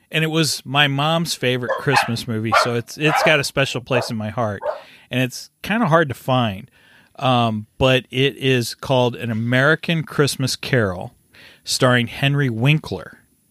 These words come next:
as, not as Scrooge, but in the Scrooge role. Um, the character is Mister Stone. He, he plays, uh, Stone in, in this.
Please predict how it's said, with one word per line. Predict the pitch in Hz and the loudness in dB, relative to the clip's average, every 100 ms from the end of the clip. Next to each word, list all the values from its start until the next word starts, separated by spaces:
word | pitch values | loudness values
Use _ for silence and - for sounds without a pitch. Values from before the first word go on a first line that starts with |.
| _ _ _ _ _ _ _ | _ _ _ _ _ _ _
as, | 120 117 110 107 101 - | -8 -2 -2 -2 -6 -6
not | 131 139 135 - - | 2 2 2 -4 -6
as | 117 110 | -4 -2
Scrooge, | - - - 220 143 120 117 120 - | -2 -2 4 6 6 4 0 -2 0
but | 135 120 | 2 2
in | 147 147 131 | 0 0 0
the | |
Scrooge | 117 - 123 110 98 | -2 -2 -2 -4 -4
role. | 113 104 92 - _ _ _ _ _ | -4 -4 -4 -14 _ _ _ _ _
Um, | - 113 104 101 - | -4 -2 -2 -6 -10
the | - 120 | -6 -4
character | - 139 131 - 123 113 | 2 4 2 0 0 0
is | 107 107 104 | 0 -2 -4
Mister | 120 123 - 104 | -4 -4 -4 -4
Stone. | - - 123 113 92 - - _ _ | -4 -2 -2 -2 -4 -12 -20 _ _
He, | 104 101 _ | -10 -10 _
he | 123 | -8
plays, | 110 117 104 98 - - | -6 -4 -4 -6 -8 -8
uh, | 110 98 87 | -6 -6 -6
Stone | - - 110 101 90 - | -6 -2 -2 -2 -6 -10
in, | 101 95 - | -10 -8 -8
in | 101 | -6
this. | 98 95 - | -6 -8 -10